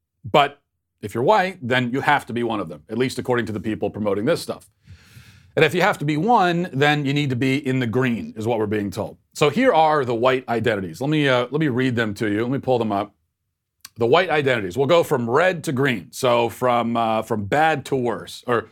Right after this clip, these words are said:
rather from, from worse to, to not as bad, but still bad. Okay. Um, number one, white supremacist.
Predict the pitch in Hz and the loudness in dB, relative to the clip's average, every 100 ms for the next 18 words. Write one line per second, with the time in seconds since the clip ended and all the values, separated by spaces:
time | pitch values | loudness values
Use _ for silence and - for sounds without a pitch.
0 | - 165 170 156 147 127 - - 127 160 | 0 2 2 0 -2 -2 -6 -4 0 2
1 | 196 - - 147 135 117 _ _ - 127 | 0 -2 -2 0 0 -4 _ _ -4 -2
2 | 123 117 - 135 139 131 113 110 95 104 | -2 -4 -6 0 2 2 0 -4 -4 -6
3 | - 104 82 - _ 123 120 113 _ - | -2 -4 -4 -14 _ -6 -6 -6 _ -20
4 | _ _ - - _ 127 139 147 143 143 | _ _ -20 -20 _ 2 4 4 -2 -10
5 | _ _ _ _ _ _ _ _ _ _ | _ _ _ _ _ _ _ _ _ _
6 | _ _ _ - _ 131 170 165 139 101 | _ _ _ -20 _ 2 4 4 2 0
7 | 78 _ - 117 147 165 - 147 - 139 | -8 _ -4 2 2 2 -6 -4 -2 0
8 | 127 98 - - | -2 -6 -10 -16